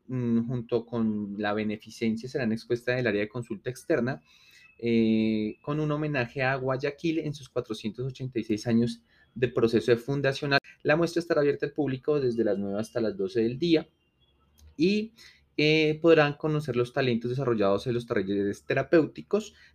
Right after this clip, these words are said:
desarrollados en el Instituto de Neurociencias, en las que se genera mantenimiento y mejora psicomotriz, lúdica y psicosocial, y que podrán ser adquiridos bajo, eh, a bajo costo en caso de que alguien lo desee.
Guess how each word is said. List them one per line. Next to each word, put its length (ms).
desarrollados 580
en 60
el 80
Instituto 400
de 60
Neurociencias, 840
en 100
las 140
que 80
se 420
genera 640
mantenimiento 880
y 60
mejora 360
psicomotriz, 840
lúdica 680
y 120
psicosocial, 760
y 120
que 100
podrán 320
ser 160
adquiridos 420
bajo, 320
eh, 360
a 120
bajo 280
costo 420
en 120
caso 300
de 100
que 140
alguien 360
lo 380
desee. 480